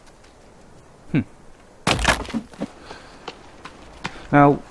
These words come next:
I've started this series on update zero point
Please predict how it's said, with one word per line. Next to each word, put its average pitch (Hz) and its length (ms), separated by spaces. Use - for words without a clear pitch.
I've 123 120
started 160 460
this 139 120
series 135 360
on 123 120
update 117 720
zero 127 340
point 120 420